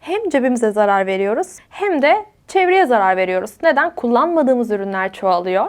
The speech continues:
Haliyle çevreye de zarar vermiş oluyoruz. Bilinçli tüketici gerçekten oldukça önemli. Nedir bu bilinçli tüketici? Alışverişe çıkmadan önce araştırma yapan, neye ihtiyacı olduğunu listeleyen ve o ihtiyacına yönelik alışveriş yapan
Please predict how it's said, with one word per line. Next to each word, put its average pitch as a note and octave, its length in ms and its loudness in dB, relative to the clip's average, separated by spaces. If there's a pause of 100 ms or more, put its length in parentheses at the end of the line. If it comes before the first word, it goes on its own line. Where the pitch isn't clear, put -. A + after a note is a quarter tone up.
Haliyle D4 460 2
çevreye D#4 360 2
de A#3+ 60 0
zarar G3 340 2
vermiş F3+ 360 -4
oluyoruz. F#3+ 420 -2
Bilinçli F#4 480 2
tüketici C#4 680 -4
gerçekten B3+ 480 0
oldukça A#3 360 0
önemli. G3 580 -2
Nedir F4+ 360 2
bu A#3 120 2
bilinçli G#3 340 -4
tüketici? G#3 520 -6 (140)
Alışverişe F4 600 2
çıkmadan D4 540 0
önce A3+ 240 -2
araştırma B3 540 0
yapan, F#3+ 460 -4
neye F4 260 0
ihtiyacı A#3 500 0
olduğunu G#3+ 480 0
listeleyen G#3+ 680 -2
ve G#3 120 -2
o A#3 160 0
ihtiyacına E4 680 0
yönelik C4+ 440 -2
alışveriş G#3 540 -8
yapan A#3+ 380 -4